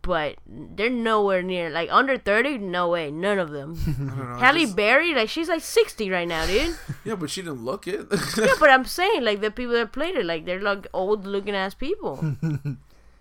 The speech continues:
Speaker 1: You know, and then fucking, uh, the guy that, that played, um, Scott Summers, like, that guy's old as
Speaker 2: Yeah,
Speaker 1: fuck,
Speaker 2: now he's
Speaker 1: man.
Speaker 2: old as fuck, but back
Speaker 1: At
Speaker 2: then
Speaker 1: the
Speaker 2: he
Speaker 1: time,
Speaker 2: wasn't.
Speaker 1: he was, he wasn't
Speaker 2: Movie
Speaker 1: that young
Speaker 2: came out, like,
Speaker 1: either.
Speaker 2: two thousand one, two thousand two.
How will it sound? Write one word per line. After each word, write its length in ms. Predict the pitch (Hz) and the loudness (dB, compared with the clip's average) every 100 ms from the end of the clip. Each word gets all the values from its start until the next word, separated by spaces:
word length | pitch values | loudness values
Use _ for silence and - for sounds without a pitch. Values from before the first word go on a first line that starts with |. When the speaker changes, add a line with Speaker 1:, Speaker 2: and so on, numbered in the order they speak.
| - - - - _ _ - 240 | -20 -20 -20 -20 _ _ -14 -4
Speaker 1:
You 140 | 220 | 0
know, 200 | 208 254 | 6 6
and 180 | 262 226 | 6 2
then 300 | 240 247 233 | 0 0 -4
fucking, 720 | - 247 233 233 226 214 208 | 0 0 2 -4 -4 -4 -4
uh, 640 | 190 185 175 165 160 156 165 - - - - - | -2 -2 0 -2 -2 -6 -10 -18 -20 -20 -18 -8
the 100 | 220 | -2
guy 280 | 220 247 247 | 2 2 2
that, 300 | 226 196 - | -2 -4 -4
that 180 | 190 185 | -4 -2
played, 380 | 208 202 202 185 | -2 0 0 0
um, 600 | 180 165 151 147 160 156 - - - - - _ - | 0 0 -2 -6 -12 -18 -20 -20 -20 -20 -20 _ -16
Scott 340 | - - 196 - | -6 2 2 2
Summers, 520 | 202 208 175 170 - | 0 2 0 -4 -6
like, 240 | 156 156 - - - - | -8 -8 -12 -18 -20 -14
that 160 | - 185 | -6 -4
guy's 200 | 311 269 | 2 2
old 200 | 190 277 | 4 2
as 120 | 277 | 0
Speaker 2:
Yeah, 100 | - | 4
Speaker 1:
fuck, 160 | 330 381 220 | 10 10 10
Speaker 2:
now 40 | 254 | 6
he's 120 | 180 | 2
Speaker 1:
man. 240 | 220 349 | 2 2
Speaker 2:
old 80 | 453 | 0
as 60 | 359 | -4
fuck, 280 | - 120 - | -8 -10 -12
but 200 | 131 113 | -14 -6
back 160 | 139 - | -6 0
Speaker 1:
At 100 | 214 | 2
Speaker 2:
then 20 | |
Speaker 1:
the 80 | 233 | 2
Speaker 2:
he 40 | 147 | 4
Speaker 1:
time, 180 | 285 453 330 | 6 6 4
Speaker 2:
wasn't. 60 | 269 | 0
Speaker 1:
he 80 | |
was, 280 | 269 277 226 | -2 -2 -2
he 120 | 233 277 | -8 -6
wasn't 240 | 311 285 | -4 -2
Speaker 2:
Movie 120 | 277 | 0
Speaker 1:
that 40 | 254 | 2
young 220 | 320 427 | 2 2
Speaker 2:
came 40 | |
out, 40 | 311 | 0
like, 100 | 392 | -2
Speaker 1:
either. 60 | 339 | -4
Speaker 2:
two 100 | 254 | -6
thousand 520 | 311 240 220 170 160 | -4 -4 -6 -8 -6
one, 440 | 208 - 240 143 | -6 -6 -6 -6
two 140 | 151 208 | -8 -6
thousand 460 | 196 196 180 175 | -4 -4 -4 -10
two. 560 | - 240 165 117 120 | -8 -8 -6 -8 -10